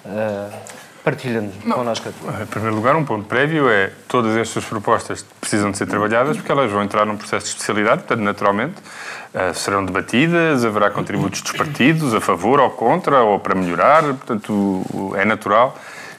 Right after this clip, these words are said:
Speaker 2: que uma, uma, um projeto de lei, no caso da, da Lei de Bases da Habitação e os vários projetos de lei, propostas de lei, imagino, que virão do Governo,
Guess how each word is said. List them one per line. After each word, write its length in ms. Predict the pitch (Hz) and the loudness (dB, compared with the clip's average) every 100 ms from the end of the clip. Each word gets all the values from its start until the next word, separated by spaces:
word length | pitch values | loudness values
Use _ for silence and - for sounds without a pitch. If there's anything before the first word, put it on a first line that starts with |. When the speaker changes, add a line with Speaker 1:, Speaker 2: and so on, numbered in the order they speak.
| - | -12
Speaker 2:
que 160 | - 101 | -2 -2
uma, 520 | 98 95 92 90 90 | -2 -2 -2 -2 -4
uma, 720 | 95 92 90 90 90 87 87 | -6 -6 -6 -4 -4 -6 -8
um 120 | 92 90 | -8 -6
projeto 340 | 95 104 92 | -2 -2 0
de 40 | 104 | 0
lei, 180 | 95 | 2
no 160 | 90 90 | 0 -2
caso 440 | - 101 90 82 - - - - - - | 2 4 2 -2 -16 -20 -20 -20 -16 -10
da, 420 | 95 98 95 92 90 87 87 90 101 - | -4 -2 0 -2 -4 -6 -8 -8 -10 -12
da 360 | - - 107 92 | -14 -10 -4 0
Lei 180 | 98 | 0
de 80 | 90 | -2
Bases 460 | 92 101 101 95 101 | 0 2 2 0 -4
da 60 | |
Habitação 680 | 98 95 98 95 - 85 85 - | -2 -4 -6 -4 -2 -4 -6 -8
e 140 | 92 | -2
os 460 | 98 95 90 - - - - - | 0 0 -2 -4 -6 -10 -18 -6
vários 360 | 104 104 95 | 2 2 2
projetos 480 | - 101 90 95 - | -6 -6 -4 -4 -4
de 60 | 95 | -2
lei, 340 | 92 87 87 92 98 | 0 0 -4 -8 -8
propostas 500 | - 95 104 98 104 | -6 -2 0 0 -2
de 60 | 98 | -2
lei, 120 | 95 | -2
imagino, 380 | 95 92 95 90 | 0 -2 -2 -4
que 100 | 82 | -2
virão 260 | 95 82 82 | -2 -2 -4
do 100 | 90 | -4
Governo, 400 | 98 101 104 | 0 0 0